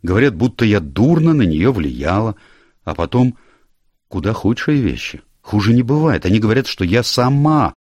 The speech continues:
написала завещание. Это чушь. Его написала она. Она тогда еще велела мне выйти из комнаты.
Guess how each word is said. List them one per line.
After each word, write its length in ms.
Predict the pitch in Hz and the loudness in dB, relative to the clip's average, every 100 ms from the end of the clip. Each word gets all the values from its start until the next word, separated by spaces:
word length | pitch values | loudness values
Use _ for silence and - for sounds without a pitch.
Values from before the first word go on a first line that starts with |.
| _ - | _ -4
написала 560 | 101 113 113 143 92 | -2 0 0 0 0
завещание. 640 | 71 98 131 - 107 73 101 | 0 -2 0 0 0 -2 -2
Это 180 | 123 | -2
чушь. 640 | 127 - - 202 180 - - _ _ _ | -4 -2 -2 0 0 -2 -8 _ _ _
Его 260 | 95 127 143 | 0 2 4
написала 600 | 147 135 - 170 175 - | 2 -2 0 2 2 0
она. 600 | 147 165 165 170 95 65 - - - _ | 0 2 2 2 0 -4 -14 -20 -20 _
Она 200 | 92 117 | -2 0
тогда 280 | 123 120 127 | 0 0 2
еще 220 | 151 - | 0 2
велела 360 | 123 117 135 147 | 2 2 2 2
мне 180 | 139 131 | 2 2
выйти 400 | 87 156 147 170 | 2 0 0 -2
из 160 | 156 | -2
комнаты. 580 | - 160 101 71 - 65 | -2 0 0 -2 -8 -16